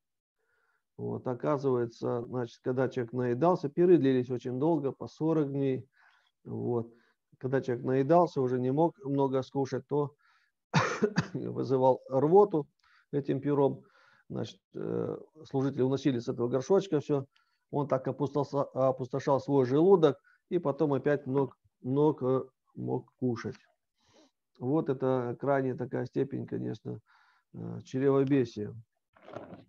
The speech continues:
Ну, это виноваты в этом бесы, потому что они так разжигают человека, сами бесы кушать не могут, и вот человека, через человека удовлетворяет свои страсти. Есть по потребности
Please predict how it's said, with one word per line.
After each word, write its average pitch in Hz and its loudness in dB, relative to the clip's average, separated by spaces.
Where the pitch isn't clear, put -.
Ну, 170 2
это 139 4
виноваты 143 0
в 127 0
этом 127 -2
бесы, 156 0
потому 117 -6
что 117 -10
они 120 -6
так 117 -10
разжигают 123 0
человека, 127 -4
сами 127 -4
бесы 123 -2
кушать 123 -10
не 127 -4
могут, 147 0
и 131 -2
вот 127 0
человека, 131 -2
через 143 0
человека 139 2
удовлетворяет 123 -2
свои 123 0
страсти. 117 -4
Есть 190 8
по 180 4
потребности 170 4